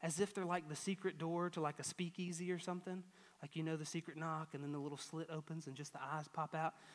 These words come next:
And if you can just figure out, "Oh, we found it. If we just dig into this one and if you really understand what's going on,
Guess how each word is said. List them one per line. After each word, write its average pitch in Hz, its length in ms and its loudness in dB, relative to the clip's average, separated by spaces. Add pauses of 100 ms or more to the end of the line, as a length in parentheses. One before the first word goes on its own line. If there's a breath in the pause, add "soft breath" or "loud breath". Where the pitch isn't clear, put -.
(180 loud breath)
And 147 100 -2
if 143 120 -6
you 156 100 0
can 156 140 -4
just 147 240 -4
figure 160 240 -4
out, 156 260 0
"Oh, 160 120 2
we 143 120 -4
found 160 320 0
it. 123 80 -8
If - 80 -12
we 147 80 -4
just 170 260 -8
dig 151 220 -6
into 156 160 -4
this 160 240 -6
one 170 120 -4
and 131 80 -6
if 123 120 -14
you 127 100 -10
really 151 240 -4
understand 156 380 -6
what's 147 140 -12
going 151 240 -8
on, 165 220 -6